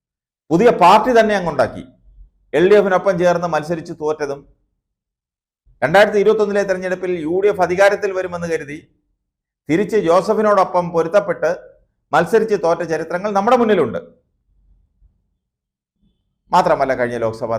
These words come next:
തെരഞ്ഞെടുപ്പിൽ ബി ജെ പിയുടെ നല്ല ശതമാനം സവർണ വോട്ടും ലഭിച്ചിരുന്നു. കാലാകാലങ്ങളായി സി പി എമ്മിന്റെ അടിസ്ഥാന വോട്ട് ബാങ്കായ ഈഴവരുടെ വോട്ട് നേടിയാണ് വെള്ളാപ്പള്ളി നടേശന്റെ മകൻ പിടിച്ചു നിന്നത്. അല്ലായിരുന്നുവെങ്കിൽ തുഷാർ വെള്ളാപ്പള്ളിക്ക്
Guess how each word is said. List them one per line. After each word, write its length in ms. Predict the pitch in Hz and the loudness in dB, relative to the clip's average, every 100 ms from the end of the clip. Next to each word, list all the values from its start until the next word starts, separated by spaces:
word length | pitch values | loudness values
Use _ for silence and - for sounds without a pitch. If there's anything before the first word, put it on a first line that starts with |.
| 107 | -6
തെരഞ്ഞെടുപ്പിൽ 440 | 104 104 98 101 95 | -12 -12 -18 -20 -18
ബി 80 | 98 | -16
ജെ 80 | 101 98 | -16 -16
പിയുടെ 260 | 98 98 95 - - | -14 -12 -12 -16 -12
നല്ല 180 | 120 135 | -8 -8
ശതമാനം 440 | 131 98 92 92 95 _ _ _ - | -8 -12 -12 -16 -18 _ _ _ -6
സവർണ 360 | 95 110 110 92 | -4 -4 -6 -10
വോട്ടും 260 | 85 85 87 80 | -12 -14 -18 -20
ലഭിച്ചിരുന്നു. 440 | 71 71 - _ _ _ _ _ _ _ _ - | -20 -20 -20 _ _ _ _ _ _ _ _ -2
കാലാകാലങ്ങളായി 720 | 117 143 139 139 139 139 135 135 | 2 4 4 2 2 2 0 -2
സി 100 | 139 139 | -8 -8
പി 80 | 139 | -8
എമ്മിന്റെ 220 | 139 139 | -6 -4
അടിസ്ഥാന 340 | 131 127 143 139 | -4 -4 -6 -6
വോട്ട് 220 | 135 135 139 | -8 -8 -6
ബാങ്കായ 340 | 139 135 131 135 120 | -8 -4 -6 -4 -6
ഈഴവരുടെ 360 | 131 143 143 135 127 | -6 -4 -4 -4 -4
വോട്ട് 240 | 135 135 131 | -8 -12 -16
നേടിയാണ് 420 | 131 127 123 127 _ _ _ _ _ _ - | -12 -10 -12 -14 _ _ _ _ _ _ -8
വെള്ളാപ്പള്ളി 420 | 107 156 151 147 147 - 135 | 2 2 2 -2 -2 -4 -8
നടേശന്റെ 400 | 135 131 135 131 120 | -6 -6 -6 -8 -6
മകൻ 180 | 120 113 113 | -8 -8 -14
പിടിച്ചു 260 | 98 - | -20 -18
നിന്നത്. 260 | 85 76 67 - _ _ _ _ _ _ _ _ _ _ _ _ _ _ - | -18 -18 -20 -20 _ _ _ _ _ _ _ _ _ _ _ _ _ _ -8
അല്ലായിരുന്നുവെങ്കിൽ 580 | 107 123 127 131 127 131 131 | 0 2 0 -4 -8 -8 -10
തുഷാർ 240 | 117 127 123 | -6 -6 -6
വെള്ളാപ്പള്ളിക്ക് 520 | 117 120 123 117 | -8 -8 -10 -14